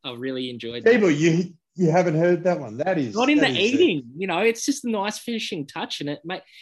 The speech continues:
Speaker 1: it really resonates with me, mate. I really like that one.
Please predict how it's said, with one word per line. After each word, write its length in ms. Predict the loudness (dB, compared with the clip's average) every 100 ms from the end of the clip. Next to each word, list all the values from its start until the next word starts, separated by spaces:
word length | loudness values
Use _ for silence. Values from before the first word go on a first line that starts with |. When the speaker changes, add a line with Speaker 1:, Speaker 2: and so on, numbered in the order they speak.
| -10
Speaker 1:
it 60 | -6
really 320 | -2 2 2
resonates 580 | 2 -2 -4 -6 -8 -8
with 160 | -10
me, 140 | -10 -12
mate. 200 | -12 -12
I 80 | -12
really 240 | -10 -10
like 220 | -10 -12
that 160 | -16
one. 100 | -18